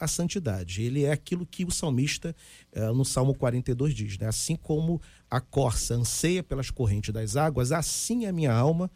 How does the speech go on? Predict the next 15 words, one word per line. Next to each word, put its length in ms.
suspira 800
por 180
ti, 260
ó 120
Deus." 300
A 120
alma 240
tem 180
sede 640
de 100
Deus, 320
né? 100
Sede 320
da 140
santidade, 840